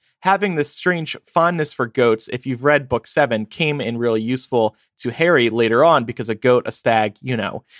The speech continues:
If you're a stupid Death Eater, what's the difference?" So that is my answer to you. <laughs> And I still remember her going, "To you." <laughs> So she has an, she has an answer for adults, and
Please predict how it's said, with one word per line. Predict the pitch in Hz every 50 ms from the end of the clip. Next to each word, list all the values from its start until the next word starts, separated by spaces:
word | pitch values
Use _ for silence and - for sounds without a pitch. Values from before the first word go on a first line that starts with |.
| - -
If | - 139 123
you're | 147 165 180 185
a |
stupid | 165 - - 170 160 147 147 120
Death | - 151 175 233 240 -
Eater, | 127 120 113 110 113 120
what's | 120 131 143 135 -
the | - 131
difference?" | 120 120 - - 90 87 - - _ _ _ _ _
So | - - 175 156
that | 143 147 185 226 277 -
is | 190 190 190
my | 190 175 170
answer | - 156 165 165 160 - - 170 147 131
to | 131 - - 165 139
you. | 123 120 143 220 311 349 277 165 123 - - _ _
<laughs> | _ _ - - - - - - - -
And | - 196
I | 196 190
still | 185 - - 226 226
remember | 233 226 202 175 175 175 151 156 147
her | 156 156 143
going, | 135 143 139 135 135 131 120 123 - _ _ _ -
"To | - 180 156 143
you." | 139 160 240 339 381 285 170 123 - - - -
<laughs> | - 262 - - 269 262 - - 196 - - - - - - - - - - _ - - - - - -
So | - - 208 190
she | 196 - 240 226
has | 247 226 214 220 196 190
an, | 185 160 156 - _ _ - 160
she | 170 - - 175
has | 185 180 185 185 165 147
an | 156 139
answer | - - 151 156 151 139 - 135 123 127
for | - - 135 127 123 117 -
adults, | - 123 123 185 170 139 127 127 120 -
and | 117 120 123 120 117